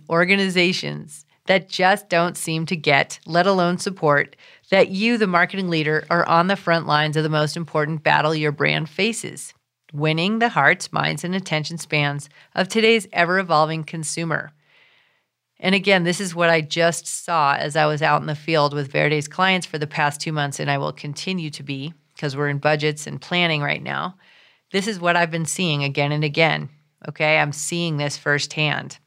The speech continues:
I'm in these meetings. Some of them go a couple days <laughs> with dinners,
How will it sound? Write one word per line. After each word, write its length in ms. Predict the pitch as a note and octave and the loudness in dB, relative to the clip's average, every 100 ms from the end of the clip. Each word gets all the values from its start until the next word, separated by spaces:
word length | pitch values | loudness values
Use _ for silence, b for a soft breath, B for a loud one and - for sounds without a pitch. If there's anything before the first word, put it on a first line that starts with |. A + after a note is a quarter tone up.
| - | -4
I'm 200 | D#3 D#3+ | -4 -2
in 260 | - F3+ | 0 2
these 260 | F#3 F#3+ F#3+ | 4 2 0
meetings. 420 | F#3 F3+ D#3 C#3 | 0 0 0 -4
Some 140 | - D#3+ | -6 -4
of 140 | D#3+ | -2
them 200 | D#3+ D#3 | -4 -2
go 300 | D3 D#3 D3 | 2 4 4
a 80 | D3+ | 0
couple 300 | - D#3+ D3+ | -4 -4 -2
days 480 | D#3 C#3+ D3 D3 - B B B | 0 0 0 -4 -8 B B B
<laughs> 280 | B A#3 | B -4
with 320 | - A3 F#3 E3 | 0 0 0 0
dinners, 500 | G3+ F3+ E3+ F3 | 2 4 2 0